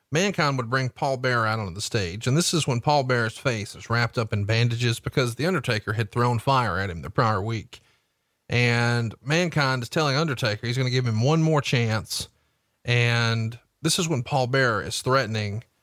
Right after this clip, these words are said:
uh, "It's a secret I made while I was standing over the graveside of your mother and father. Come back or I'll hurt you."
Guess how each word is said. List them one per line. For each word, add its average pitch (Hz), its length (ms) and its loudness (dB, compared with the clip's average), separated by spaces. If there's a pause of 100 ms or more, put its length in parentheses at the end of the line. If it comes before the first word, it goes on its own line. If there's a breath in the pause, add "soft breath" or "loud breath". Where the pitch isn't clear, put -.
(720)
uh, 80 460 -2
"It's - 200 0
a 117 60 4
secret - 460 2
I 131 140 2
made 135 400 2
while 110 160 2
I 107 60 0
was 98 140 -4
standing 143 500 2
over 131 180 0
the 107 60 -6
graveside 123 640 0
of 110 120 -4
your 107 100 -2
mother 120 400 2
and 110 200 -6
father. 110 600 0
Come 165 240 2
back 120 400 2
or 120 180 0
I'll 101 140 0
hurt - 400 -4
you." 78 240 -14